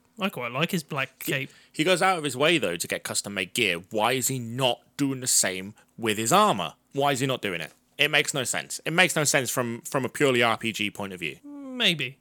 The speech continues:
Speaker 2: And we're supposed to believe these are R P G rules in this world. We're supposed to believe that.
Speaker 1: It is possible that the armor does scale.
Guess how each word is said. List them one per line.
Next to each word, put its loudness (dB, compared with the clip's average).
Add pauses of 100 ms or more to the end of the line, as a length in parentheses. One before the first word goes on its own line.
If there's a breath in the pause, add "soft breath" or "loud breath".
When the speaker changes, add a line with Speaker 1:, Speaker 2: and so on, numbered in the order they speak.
(120)
Speaker 2:
And 2
we're 8
supposed 2
to -2
believe 0
these 2
are 0
R 4
P -6
G -4
rules -4
in -6
this -10
world. -6 (300)
We're 0
supposed 2
to -6
believe -2
that. -4
Speaker 1:
It -10
is -2
possible 0
that -2
the 2
armor 4
does 0
scale. -4